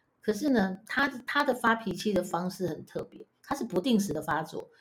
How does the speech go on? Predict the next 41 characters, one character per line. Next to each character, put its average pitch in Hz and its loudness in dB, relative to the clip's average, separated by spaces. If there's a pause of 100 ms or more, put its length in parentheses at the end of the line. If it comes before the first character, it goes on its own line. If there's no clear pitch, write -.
(140)
他 320 -4
有 254 6
时 214 2
候 254 4
从 202 2
外 233 6
面 226 4
回 156 -2
来 - -6
不 - -8
高 185 2
兴， 180 -6
他 - 0
也 196 4
要 202 6
找 143 0
个 139 -4
人 151 0
骂 185 4
一 151 -4
下 156 -4
他 151 -4
才 135 -8
爽。 - -12 (500)
这 - -12
个 294 0
就 269 2
让 240 6
我 156 0
们 160 -2
常 190 0
常 170 -4
的 185 -4
工 214 4
作 220 4
环 165 -2
境 170 -4
经 240 2
常 151 -6
都 180 2
会， 185 -2